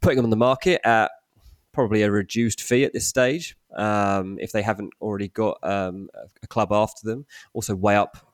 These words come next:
could we send this player on loan? Could we get their wage bill off?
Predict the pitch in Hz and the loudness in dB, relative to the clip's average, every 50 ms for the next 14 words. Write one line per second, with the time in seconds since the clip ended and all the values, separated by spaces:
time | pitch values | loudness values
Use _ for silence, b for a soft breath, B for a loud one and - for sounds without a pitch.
0 | _ _ _ _ - - 107 113 104 - 123 110 107 101 - - 110 104 101 98 | _ _ _ _ -12 -4 -4 -2 0 0 -2 -2 -2 -4 -2 0 0 0 0 -2
1 | 95 98 110 120 123 123 123 117 - 101 - 101 92 - - - 101 95 92 110 | -2 -2 -2 -2 -2 -2 -6 -10 -14 -12 -12 -10 -10 -10 -8 -8 -8 -6 -2 -2
2 | 110 113 110 - - - 110 107 107 104 - 95 113 - - - | -2 -2 -4 -6 -6 -4 -2 -2 -2 -2 -2 -2 -2 -2 -6 -16